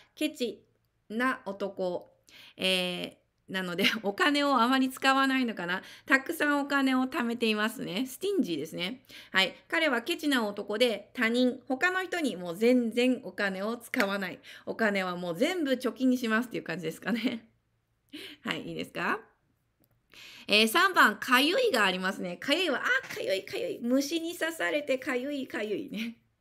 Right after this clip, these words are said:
<laughs> はい。じゃあ次行きましょう。八番です。太陽が何々くて、運転がしづらいですね。太陽がくて、運転がしづらい。一、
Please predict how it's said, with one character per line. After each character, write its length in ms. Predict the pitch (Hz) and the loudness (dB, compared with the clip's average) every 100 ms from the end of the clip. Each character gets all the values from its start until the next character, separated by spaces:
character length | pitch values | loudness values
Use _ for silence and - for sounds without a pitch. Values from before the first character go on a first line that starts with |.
| _ _ _ - | _ _ _ -20
<laughs> 560 | - - - - - | -20 -18 -16 -16 -6
は 160 | - 185 | 0 2
い。 140 | - - - - | 0 -10 -20 -2
じ 80 | 233 | 0
ゃ 40 | |
あ 20 | 233 | 0
次 240 | 226 196 | 0 -2
行 60 | - | -4
き 100 | 180 | -8
ま 180 | 175 | -8
し 160 | 185 269 | -4 0
ょ 120 | 294 | 2
う。 60 | 277 | 2
八 320 | 262 208 - 180 | 2 0 -4 -8
番 280 | 165 147 | -6 -6
で 200 | 175 262 | -4 -6
す。 160 | 403 - _ _ _ _ _ _ _ _ - | -6 -14 _ _ _ _ _ _ _ _ -4
太 100 | 359 403 392 | 0 0 -2
陽 260 | 349 339 311 | -2 -2 -2
が 280 | 349 359 - | 0 0 0
何 240 | 254 254 | 2 4
々 280 | 254 233 233 | 4 0 -4
く 140 | 226 - | -8 -4
て、 400 | 240 208 170 _ _ _ | -2 0 -4 _ _ _
運 180 | 254 359 | -2 -2
転 260 | 359 349 339 | -2 -2 -2
が 200 | 330 311 | -2 -4
し 220 | - 247 | -4 -4
づ 240 | 233 247 | -2 0
ら 160 | 254 233 | 2 0
い 120 | 180 | -4
で 120 | - - | -10 -18
す 60 | |
ね。 160 | - - _ _ _ - _ _ - - - | -20 -20 _ _ _ -20 _ _ -20 -20 -2
太 300 | 247 254 226 | 2 4 2
陽 240 | 214 196 | 0 0
が 280 | 247 311 - - | 0 0 -2 -12
く 100 | - | -10
て、 400 | - 220 180 _ _ _ _ - | -4 -4 -4 _ _ _ _ -4
運 180 | 294 381 | -2 -2
転 260 | 370 339 | -4 -4
が 180 | 320 302 | -2 -2
し 160 | 269 208 | -4 -4
づ 160 | 214 | 0
ら 120 | 254 247 | 2 2
い。 100 | - _ _ _ _ _ _ _ _ _ - | -2 _ _ _ _ _ _ _ _ _ -14
一、 480 | 202 - 240 - | -12 -4 -4 -4